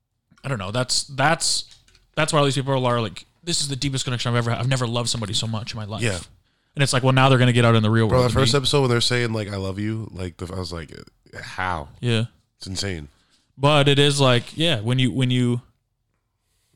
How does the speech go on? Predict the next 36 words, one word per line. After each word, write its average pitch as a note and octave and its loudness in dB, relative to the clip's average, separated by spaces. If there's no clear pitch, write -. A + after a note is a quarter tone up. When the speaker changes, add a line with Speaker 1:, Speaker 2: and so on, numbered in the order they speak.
Speaker 1:
I C#3+ -2
mean, C3 2
you're, C3 2
like, B2+ 0
you're C3+ 2
so D#3 2
comfortable C#3+ 0
because A#2+ -2
you A#2 -2
don't A#2 -4
see A2+ -2
somebody, F#2+ -6
Speaker 2:
Yeah. F#2 -12
Speaker 1:
right? A2+ -2
And B2 -2
they B2 2
can't B2 0
see - 0
you, A#2 0
so A#2 -2
you A#2+ 0
can A#2+ -4
kind A#2+ -2
of, A2+ -2
you B2 -4
don't B2+ 2
have, C3+ 2
you're C#3 -2
not - -4
thinking C3 -2
about B2 2
how A#2 4
you're A2 0
being A2 -2
presented. G2+ -6
Speaker 2:
Mm-hmm. A2 -2